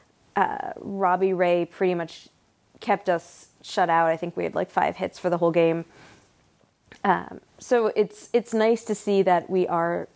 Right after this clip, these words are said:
still having those games where we can string it together, because this is a team that is strongest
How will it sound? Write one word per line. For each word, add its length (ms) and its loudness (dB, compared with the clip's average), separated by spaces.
still 280 0
having 280 0
those 180 -4
games 340 0
where 80 0
we 100 2
can 160 -8
string 260 -4
it 120 -10
together, 480 0
because 360 2
this 180 -2
is 240 0
a 80 -2
team 320 0
that 140 2
is 100 0
strongest 720 -4